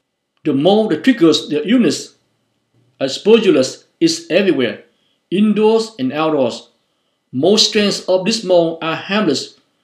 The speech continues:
but a few can cause serious illness when people with weakened immune system, underlying lung disease, or asthma inhale their fungal spores.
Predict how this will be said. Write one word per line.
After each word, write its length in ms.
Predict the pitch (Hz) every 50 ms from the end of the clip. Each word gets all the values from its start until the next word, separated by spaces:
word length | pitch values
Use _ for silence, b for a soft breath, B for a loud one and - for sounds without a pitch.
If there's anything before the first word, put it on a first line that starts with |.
| _ _ _ _ _ _ -
but 200 | 135 220 220 180
a 120 | 156 131
few 320 | - - - 202 208 208
can 220 | 202 - 175 151 143
cause 400 | - - 175 175 165 - - -
serious 340 | - 226 202 - - - -
illness 420 | 202 202 160 131 - - - b b b b b b _ _ _ _ _
when 260 | - 131 175 196 190
people 380 | 190 233 208 - 190 190 175 165
with 220 | - - - -
weakened 460 | 233 262 247 - 185 147 127 131 -
immune 240 | 135 135 151 180 180
system, 480 | - - 233 220 226 - 135 107 101 - _ _ _ _ _ _ _ _ _ _ _ _
underlying 680 | 165 185 202 180 165 151 147 165 185 226 226 185 139 123 -
lung 240 | 120 143 180 196 170
disease, 500 | 147 127 120 160 196 156 110 - - _ _ _ _ _ _ _ _ _ _ _
or 220 | - 156 165 160 180
asthma 560 | 214 233 226 - - 131 123 110 101 101 - _ _ _ _ _ _ _
inhale 680 | 160 156 156 143 127 - 196 208 214 214 202 208 - -
their 120 | 151 156
fungal 480 | 151 - - 185 180 175 156 151 131 -
spores. 580 | - - 151 139 123 110 107 - - - -